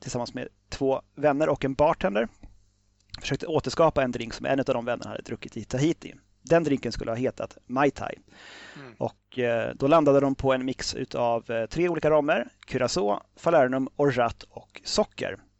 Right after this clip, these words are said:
Speaker 1: Notera att det inte finns någon lime med i.
Speaker 2: Jag noterar detta.
Speaker 1: <laughs> Precis. Men, eh, det här kan inte stämma för att, eh, Trader Vic blev inbjuden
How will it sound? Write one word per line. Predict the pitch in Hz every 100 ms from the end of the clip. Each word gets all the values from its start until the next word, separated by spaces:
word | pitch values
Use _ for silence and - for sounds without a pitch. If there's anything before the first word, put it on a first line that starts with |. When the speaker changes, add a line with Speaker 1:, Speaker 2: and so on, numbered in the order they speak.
| _
Speaker 1:
Notera | 135 156 151
att | 143
det | 151
inte | 131
finns | 127 120
någon | 123 143
lime | 123 98
med | -
i. | - - _ _ _ _ -
Speaker 2:
Jag | 131
noterar | 131 160 151
detta. | 131 127 - - - 139
Speaker 1:
<laughs> | - - -
Precis. | - - 139 - - - - -
Men, | 185 151 123
eh, | - 139 139 139 135
det | - 151
här | 139 165 165 - -
kan | 185 202
inte | 151
stämma | - 123 110 113
för | - 127
att, | 123 - - _
eh, | 120 117 123 - _ _ - -
Trader | 131 127 131
Vic | 131 175 - - - _ _ -
blev | 131 127 139
inbjuden | 131 120 120 120